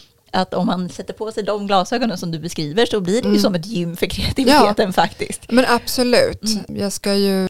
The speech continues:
Speaker 2: eh, göra nu, eh, på Nyhetsmorgon så ska jag pyssla med,
Speaker 1: Mm.
Speaker 2: och då är uppdraget att det ska vara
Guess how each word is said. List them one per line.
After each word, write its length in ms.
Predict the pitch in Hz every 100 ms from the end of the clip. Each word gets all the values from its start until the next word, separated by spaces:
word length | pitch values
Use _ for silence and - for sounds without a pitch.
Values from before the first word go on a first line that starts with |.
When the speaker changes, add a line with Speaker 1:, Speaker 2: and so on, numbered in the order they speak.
| -
Speaker 2:
eh, 180 | 165 175
göra 320 | 208 190 208
nu, 320 | 202 180 156
eh, 380 | 151 - 92 123
på 280 | - 180 190
Nyhetsmorgon 600 | 196 208 185 - 247 175
så 80 | 165
ska 200 | - 165
jag 120 | 151
pyssla 440 | - 170 - - - -
med, 320 | - 180 175
Speaker 1:
Mm. 100 | - 160
Speaker 2:
och 80 | 190
då 240 | 165 190
är 140 | 180 170
uppdraget 580 | 180 - 170 160 175 175
att 120 | -
det 80 | 180
ska 160 | -
vara 420 | 165 175 - -